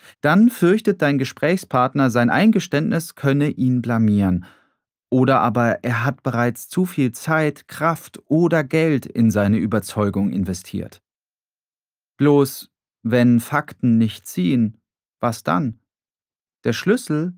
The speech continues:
liegt in der Logik, auf der die Überzeugung deines Gesprächspartners aufbaut. Vergiss für einen Moment, ob diese Haltung Sinn ergibt.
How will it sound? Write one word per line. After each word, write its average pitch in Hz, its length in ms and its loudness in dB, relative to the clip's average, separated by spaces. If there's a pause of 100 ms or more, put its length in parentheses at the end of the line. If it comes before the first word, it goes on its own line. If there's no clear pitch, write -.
(100)
liegt 135 300 -2
in 120 120 2
der 113 100 2
Logik, 110 720 0
auf 117 240 -2
der 131 180 -2
die 123 120 -4
Überzeugung 120 680 -2
deines 127 340 0
Gesprächspartners 117 1000 -6
aufbaut. - 640 -8 (840)
Vergiss 214 280 0
für 170 120 4
einen 160 220 4
Moment, 127 460 2
ob 131 180 0
diese 123 440 -2
Haltung 117 460 0
Sinn 107 300 2
ergibt. 92 520 -8